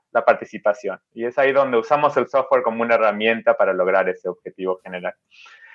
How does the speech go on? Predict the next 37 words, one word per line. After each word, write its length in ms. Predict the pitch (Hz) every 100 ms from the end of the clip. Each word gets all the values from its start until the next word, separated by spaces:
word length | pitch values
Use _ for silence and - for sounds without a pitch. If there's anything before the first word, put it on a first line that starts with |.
| - _
Eh, 580 | - 131 123 117 117 - -
para 200 | 143 143
darles 280 | 180 185 160
así 260 | 143 175
también, 460 | 165 143 147 147 -
eh, 560 | 120 117 107 101 98 -
para 240 | 120 110 110
pintar 360 | - 113 151 165
esta 200 | 170 147
imagen 340 | 135 147 151
un 100 | 139
poco 240 | 156 151 135
más 180 | 135 156
amplia 360 | 156 160 127
de 80 | 117
lo 120 | 107
que 80 | 123
es 100 | 123
P 120 | 131
K 180 | 131 131
P, 220 | 147 151 - _ _ -
podemos 320 | 160 190 -
pensar 320 | 139 135 147
en 160 | 151 147
las 140 | 131 - -
tres 200 | 151 151
áreas 280 | 139 139 123
de 80 |
trabajo 480 | 113 117 113 117 113
de, 240 | 101 95 95
de, 420 | 107 104 98 98 -
eh, 320 | 104 95 101
de, 360 | 107 98 92 98 _
de 220 | - 107 104
P 160 | 110
K 160 | 107 101
P. 200 | 98